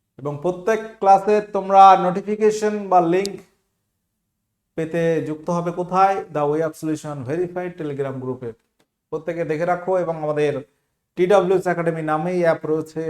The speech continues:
প্লে স্টোরে, ওখানে আমরা পেড কোর্স করাচ্ছি। প্রত্যেকে যারা কানেক্ট হয়ে গেছে, অবশ্যই সেশনটি লাইক, শেয়ার করে দাও। এবং প্রথম প্রশ্ন, দারুণ একটা প্রশ্ন দিয়ে শুরু করছি,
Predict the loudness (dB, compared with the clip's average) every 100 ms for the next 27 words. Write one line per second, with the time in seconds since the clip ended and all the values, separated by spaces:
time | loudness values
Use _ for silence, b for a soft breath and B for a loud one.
0 | -8 -8 -8 -8 -6 -6 -6 -12 _ _
1 | -20 -18 -14 -8 -4 -4 -4 -6 -8 -10
2 | _ _ -12 -12 -10 -14 -14 -12 -10 -10
3 | -10 -12 -12 -14 _ _ _ _ _ _
4 | _ _ _ _ _ _ -8 -4 -2 0
5 | 0 0 -4 -6 -4 -2 -2 -2 -4 -4
6 | -8 -8 -8 -10 -8 -6 -2 -2 -2 -2
7 | -4 -2 -2 2 2 2 -2 -6 -8 -10
8 | -12 _ _ -6 -4 -6 -6 -10 -10 -10
9 | -4 -2 -2 -6 -12 -14 -10 -12 -10 -10
10 | -10 -6 -6 -6 -10 -8